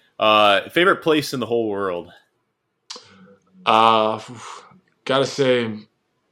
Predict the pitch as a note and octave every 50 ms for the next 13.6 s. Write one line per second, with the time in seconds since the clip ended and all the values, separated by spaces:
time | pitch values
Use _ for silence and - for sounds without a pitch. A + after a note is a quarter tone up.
0 | _ _ _ _ _ _ _ _ _ _ _ _ _ _ _ _ _ _ _ -
1 | A#2 A2+ A#2 A#2 A#2 A#2 B2+ A#2+ A2 - - A#2 A#2 A#2+ A2+ - G#2+ G#2 G2 _
2 | _ _ _ _ _ - - - G2 G2+ A2 A#2 A2 G2 - - _ _ _ -
3 | - F3 E3+ F#3+ E3+ - - F3 E3+ D#3 D3+ D3 D3 D#3 D3 C#3+ B2+ A#2+ A#2+ B2+
4 | A#2+ A#2+ A#2+ A#2+ A2+ A2+ G#2+ - - - A#2+ G#2 G2+ G2 F#2 E2+ D#2+ E2 D#2+ _
5 | _ - - - G2 F#2+ F#2+ G2 F#2 F2 F2 F2 - - F2 F2+ F2 E2 E2 E2+
6 | - _ _ _ _ _ _ _ _ _ _ _ _ _ _ _ _ _ _ _
7 | _ _ _ _ _ _ _ _ - D3+ D3 - - - C3+ C#3+ D3+ D3 D3+ C#3+
8 | C3 A#2+ - - D3 C#3 C#3+ C3+ B2 A#2+ B2+ B2+ B2 - C#3+ C3 B2 A2 - B2
9 | A#2+ A#2 A#2 A#2+ A#2 A#2 A#2 A2+ A#2 A#2 A#2 A2+ A2 - - A#2+ A#2+ A#2+ C3+ D#3
10 | E3 D#3+ D3+ C#3 C#3 B2+ A#2 A#2 A#2+ A#2+ B2+ C3+ C3 C3 B2+ C3+ C3 B2+ C3+ C3
11 | B2+ C3 C3 B2+ - C#3 B2+ A2 A#2 A2 A2+ A2+ A#2 A#2 A2+ A2 - - A#2 G#2+
12 | - - A2+ A2+ A#2 A#2 A2+ G#2+ - A#2+ - A#2 A2+ - B2 A#2 A#2 A2+ G#2+ G#2
13 | G#2+ G#2+ A2 A2 A2 G#2+ G#2+ G#2+ G#2 G2+ G2 F#2+